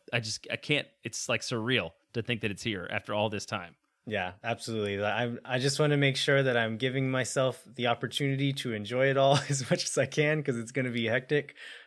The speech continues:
Speaker 2: Uh, do you know what time that March of the Match is happening? Has that been solidified yet?
Speaker 1: Yeah, so it's, I think it's, like, five fifteen, five thirty. You know, people move slower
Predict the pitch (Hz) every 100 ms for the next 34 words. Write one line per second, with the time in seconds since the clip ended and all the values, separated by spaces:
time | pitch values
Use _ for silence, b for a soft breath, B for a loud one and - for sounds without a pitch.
0 | - 147 143 170 202 202 131 151 160 151
1 | 151 143 143 139 135 127 131 139 - 143
2 | 139 147 139 147 143 123 123 127 123 120
3 | 120 _ _ _ - 127 120 120 123 123
4 | 131 123 - _ _ 170 156 175 - -
5 | - _ _ _ B B B _ _ _
6 | _ 143 202 208 180 - 151 147 151 -
7 | 143 139 143 139 120 127 117 117 113 110
8 | 123 120 110 151 143 117 113 117 - -
9 | 110 113 120 120